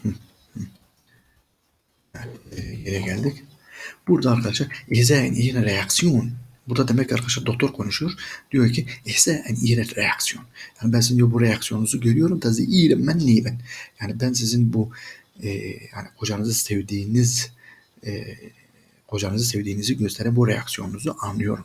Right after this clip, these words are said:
görüyorum. Aber auch an seiner, dass sie, dass er sie liebt. Aynı zamanda diyor, kocanızın da yani sizi sevdiğinizi görüyorum. Yani bu reaksiyonda görüyorum diyor arkadaşlar doktor. Das ist schön zu sehen.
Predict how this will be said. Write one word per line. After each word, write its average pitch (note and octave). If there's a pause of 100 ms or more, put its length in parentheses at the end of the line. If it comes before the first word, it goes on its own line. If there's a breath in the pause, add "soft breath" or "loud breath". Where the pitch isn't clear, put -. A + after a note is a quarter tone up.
görüyorum. A2+ (800 loud breath)
Aber A2 (100)
auch C3
an A2
seiner, C3 (240)
dass -
sie, A2+ (1040 loud breath)
dass A2+
er G2
sie A#2
liebt. A#2+ (380 loud breath)
Aynı C3+
zamanda A#2+
diyor, E3
kocanızın G#2+
da A#2+ (280 loud breath)
yani F#2+
sizi G#2+
sevdiğinizi G2+ (260 soft breath)
görüyorum. A2 (260)
Yani G2+
bu A2
reaksiyonda G#2
görüyorum G#2
diyor F#2+
arkadaşlar F#2+
doktor. F3 (440 loud breath)
Das B2
ist A#2
schön F#3
zu A#2+
sehen. G#2+